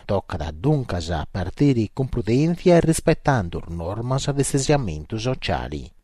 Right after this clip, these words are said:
Sa Sardegna torna dunque a partire con sa viu de medas fainas su se casa, pomore de sa videmmina, du prevede disordinanze e mitia de su presidente de sa regione, frutto de su dialogo continuo con il scienziato de su comitato tecnico scientifico.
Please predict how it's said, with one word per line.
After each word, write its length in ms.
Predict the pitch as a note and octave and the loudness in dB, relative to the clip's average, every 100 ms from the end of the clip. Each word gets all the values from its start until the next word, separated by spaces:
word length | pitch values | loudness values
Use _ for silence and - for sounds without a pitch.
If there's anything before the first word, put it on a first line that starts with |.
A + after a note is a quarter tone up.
| - | -2
Sa 100 | D#3 | 4
Sardegna 560 | E3 B2 B2 C#3 C3 A2+ | 6 4 4 2 0 0
torna 400 | - A2+ G2+ F2+ | 0 0 0 0
dunque 440 | E2+ G2 G2+ - F2+ | -2 -6 -6 -4 -4
a 120 | F2 - | -4 -2
partire 560 | F#2 - D3 F3+ F3+ | -4 -2 4 6 6
con 140 | C#3 A2 | 2 0
sa 160 | F#2+ | -2
viu 320 | E2+ G2 G#2 F#2 | -4 -4 -4 -4
de 120 | F2 | -4
medas 360 | F2+ F2 F#2 | -2 -2 -4
fainas 600 | - F2+ G#2 A#2 A#2+ A#2 G#2+ | -2 0 0 0 -2 0 -2
su 140 | - | -4
se 180 | - G2 | -6 -2
casa, 640 | F#2 G#2+ A2 G#2 A2+ G#2+ | 0 2 0 0 2 2
pomore 560 | - F2+ F#2 G#2+ C3 C#3+ | 0 -4 -4 -2 0 2
de 100 | C#3 | 2
sa 140 | - | 2
videmmina, 760 | C#3+ B2+ F2 D#2 D#2+ D#2 D#2+ D#2+ - - - | 2 2 0 -2 -4 -4 -4 -6 -12 -14 -2
du 80 | D3+ | 4
prevede 500 | D3+ A#2 C#3 C3 A#2+ | 4 4 0 2 0
disordinanze 920 | F2+ - F#2 F2+ G2 C#3 D#3+ E3+ D#3 | -2 -6 -4 -2 2 2 2 4 4
e 60 | |
mitia 460 | C3 C3 C#3+ - D3 | 4 0 0 2 2
de 80 | C#3+ | 2
su 120 | D3+ | 2
presidente 480 | C#3+ C#3 C#3+ C#3+ C3 | 2 4 2 2 0
de 80 | |
sa 140 | C3+ C#3+ | 2 2
regione, 640 | C#3+ C#3 D3+ C#3 B2+ B2 - | 2 4 4 4 4 0 -4
frutto 400 | - A#2+ A#2 A#2+ | 0 0 0 -2
de 80 | E2+ | -4
su 160 | - | -8
dialogo 640 | D2+ F#2 A2 A#2 G#2+ F2 E2 | -4 0 2 2 0 -6 -6
continuo 680 | F#2+ G#2+ D3+ E3 F3 F3 E3+ | -6 -4 -2 2 4 4 2
con 180 | D3+ | 0
il 80 | D3+ | 0
scienziato 800 | D3 - E3 - G#2 E2 F#2 F2 | 0 2 2 4 2 2 -2 -4
de 80 | C3 | -4
su 140 | - C#3+ | -2 0
comitato 520 | D#3+ - E2 D2 D2+ | 0 2 0 0 -4
tecnico 460 | G#2 B2+ C#3+ - | -2 0 -2 -2
scientifico. 1080 | D#3 - D#3 D3 - - - - - D2 D2 | -2 0 -2 -2 -10 -12 -12 -12 -10 -8 -8